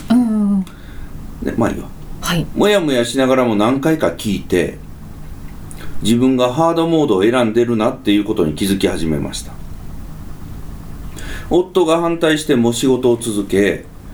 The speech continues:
Speaker 2: 断れないからと仕事を抱え、体調もボロボロになっていたあの頃、赤ちゃんがいなくなってしまったことで、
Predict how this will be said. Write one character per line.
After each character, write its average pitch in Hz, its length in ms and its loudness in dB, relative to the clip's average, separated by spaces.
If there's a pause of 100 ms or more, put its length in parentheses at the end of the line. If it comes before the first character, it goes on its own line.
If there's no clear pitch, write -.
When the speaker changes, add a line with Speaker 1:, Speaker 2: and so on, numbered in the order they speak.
(260)
Speaker 2:
断 156 380 4
れ 160 100 2
な 131 120 2
い 107 80 2
か 98 120 2
ら 87 80 0
と 87 120 -2
仕 107 140 0
事 101 280 4
を 87 60 0
抱 104 340 2
え、 85 220 -2 (580)
体 110 240 2
調 110 140 2
も 92 180 0
ボ 95 100 2
ロ 98 120 4
ボ 101 80 2
ロ 101 140 4
に 101 80 2
な 104 100 2
っ 104 60 -2
て 87 100 0
い 78 80 0
た 73 120 0
あ 71 40 0
の 71 100 -4
頃、 - 240 -4 (1000)
赤 113 260 2
ち 107 80 0
ゃ 98 60 2
ん 95 40 0
が 92 100 2
い 107 100 4
な 123 100 4
く 123 100 -2
な 104 100 4
っ 98 60 -2
て 101 100 -2
し 113 100 0
ま 117 120 4
っ - 40 -6
た 101 100 0
こ 104 100 0
と 98 140 2
で、 113 400 2